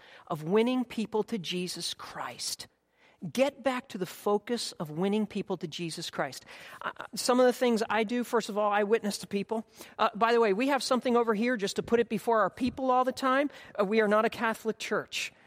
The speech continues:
okay, with these candles over here. If you shared the gospel with someone this week,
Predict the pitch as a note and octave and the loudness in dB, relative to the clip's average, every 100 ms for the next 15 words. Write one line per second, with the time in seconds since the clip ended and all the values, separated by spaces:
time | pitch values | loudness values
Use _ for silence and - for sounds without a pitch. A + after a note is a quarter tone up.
0 | - - E3 G3 F3+ F#3 F3+ F#3 E3+ - | -14 -4 0 2 2 2 2 2 2 -4
1 | - F#3+ G3+ F#3+ D#3+ E3+ D#3+ D#3 E3+ C#3+ | -6 0 2 2 0 -2 -2 -2 0 -2
2 | - - - - _ _ _ _ _ - | -6 -20 -20 -20 _ _ _ _ _ -4
3 | F#3 G3+ - B3 A#3+ A3 A3+ A3+ A3+ B3+ | 0 0 2 4 4 4 4 2 2 0
4 | A#3 A#3 B3+ A3+ A#3 A#3 - B3 C4+ | 2 4 4 4 4 2 0 -2 -4